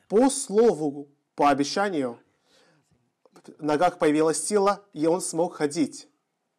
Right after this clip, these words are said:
Вот в чем заключается истина.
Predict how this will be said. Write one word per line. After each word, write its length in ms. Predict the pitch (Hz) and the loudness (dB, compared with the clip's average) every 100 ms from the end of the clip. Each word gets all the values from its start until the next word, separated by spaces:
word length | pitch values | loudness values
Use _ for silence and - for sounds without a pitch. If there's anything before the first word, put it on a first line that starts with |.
| _ _ _ _ _ _ _ _ _ | _ _ _ _ _ _ _ _ _
Вот 400 | 135 175 247 - _ _ _ | 0 2 2 -2 _ _ _
в 140 | _ - | _ -4
чем 180 | 226 | -2
заключается 560 | 220 190 180 - 185 202 | -2 -10 -10 -6 -6 -6
истина. 520 | 214 - 151 123 113 | -10 -8 -10 -10 -14